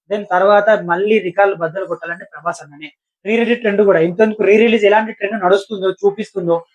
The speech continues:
ఫ్యాన్స్ అందరికి ఎంత ఉత్సాహమైన, గబ్బర్ సింగ్ అయినా, మహేష్ బాబు సినిమాలు అయినా, ఏమైనా వచ్చినా కూడా అంతే, అంతే ఉత్సాహంగా బుక్ చేస్తారు. కానీ ఒక బాహుబలిని రిలీజ్ అయ్యి ఏ రేంజ్ లో ఫ్యాన్స్ ఉంచారనేది ఇప్పుడు మనకు అర్థమైపోయింది.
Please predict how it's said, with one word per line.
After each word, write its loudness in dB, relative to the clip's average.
ఫ్యాన్స్ -8
అందరికి 0
ఎంత 0
ఉత్సాహమైన, 0
గబ్బర్ 0
సింగ్ -4
అయినా, -2
మహేష్ 0
బాబు 2
సినిమాలు -6
అయినా, -10
ఏమైనా 0
వచ్చినా -10
కూడా -10
అంతే, -4
అంతే -4
ఉత్సాహంగా 0
బుక్ -8
చేస్తారు. -8
కానీ -8
ఒక 0
బాహుబలిని 4
రిలీజ్ 2
అయ్యి 0
ఏ 0
రేంజ్ 4
లో 6
ఫ్యాన్స్ -6
ఉంచారనేది 0
ఇప్పుడు -6
మనకు -2
అర్థమైపోయింది. -4